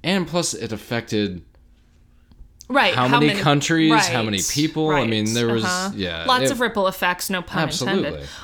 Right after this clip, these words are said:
Speaker 2: Um,
Speaker 1: No,
Speaker 2: they
Speaker 1: God.
Speaker 2: also said the fact that it happened so close to Christmas, so people were in a
Speaker 1: Mm-hmm.
Speaker 2: kind of a giving spirit in time. Oh, and side note: as a tax preparer, this was right before the end of the year when everybody's trying to get their tax deductible donations in, just to give a little cynical side of it.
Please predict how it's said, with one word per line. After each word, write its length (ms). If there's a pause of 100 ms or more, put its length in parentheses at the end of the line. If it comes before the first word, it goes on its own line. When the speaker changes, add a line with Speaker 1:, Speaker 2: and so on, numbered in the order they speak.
Speaker 2:
Um, 360
Speaker 1:
No, 100
Speaker 2:
they 140
Speaker 1:
God. 80
Speaker 2:
also 280
said 380
the 100
fact 400
that 140
it 80
happened 340
so 140
close 260
to 80
Christmas, 480
so 100
people 280
were 100
in 180
a 60
Speaker 1:
Mm-hmm. 220
Speaker 2:
kind 120
of 80
a 40
giving 340
spirit 540
in 180
time. 500 (320)
Oh, 240
and 200
side 260
note: 160
as 140
a 40
tax 300
preparer, 540 (320)
this 200
was 140
right 160
before 320
the 100
end 160
of 60
the 80
year 240
when 160
everybody's 400
trying 240
to 80
get 160
their 140
tax 340
deductible 460
donations 580
in, 160
just 220
to 40
give 140
a 60
little 320
cynical 640
side 320
of 140
it. 320